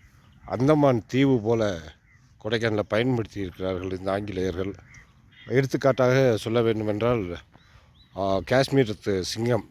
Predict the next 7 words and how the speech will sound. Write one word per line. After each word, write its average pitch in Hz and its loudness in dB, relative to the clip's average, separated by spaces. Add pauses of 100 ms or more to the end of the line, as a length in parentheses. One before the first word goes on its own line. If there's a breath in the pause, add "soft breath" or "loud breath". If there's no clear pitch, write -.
(100)
ஷேக் 120 -2
அப்துல்லா 101 0
அவர்களை 101 0
இங்கே 101 -4
சிறைப்படுத்தியிருக்காங்க. 95 -4 (480 loud breath)
இதுபோல 143 4
வெளிவராத 143 4